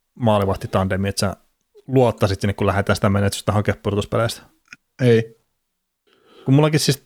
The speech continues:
Speaker 1: Talbotti ei oo, että tää nyt on vaan ihan historiallinen juttu, että ei oo isoa luottoa. Mut sit Kaapo Kähkönenkin, niin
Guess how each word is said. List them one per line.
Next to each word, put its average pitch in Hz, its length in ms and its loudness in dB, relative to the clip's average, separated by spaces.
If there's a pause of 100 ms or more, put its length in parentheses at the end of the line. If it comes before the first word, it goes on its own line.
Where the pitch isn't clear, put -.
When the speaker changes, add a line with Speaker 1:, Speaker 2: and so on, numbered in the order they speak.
(200)
Speaker 1:
Talbotti 160 600 0
ei 107 300 0
oo, 101 200 2 (200)
että 107 200 -6 (120)
tää 117 180 4
nyt 110 140 0
on 107 80 2
vaan 107 120 4
ihan 107 160 0
historiallinen 95 500 -2
juttu, 95 260 -8
että 98 400 -6 (480)
ei 117 140 0
oo 113 60 0
isoa 107 320 2
luottoa. 95 460 -2 (640)
Mut 120 200 -4
sit - 120 -6
Kaapo 131 280 0
Kähkönenkin, 117 680 2
niin 110 380 0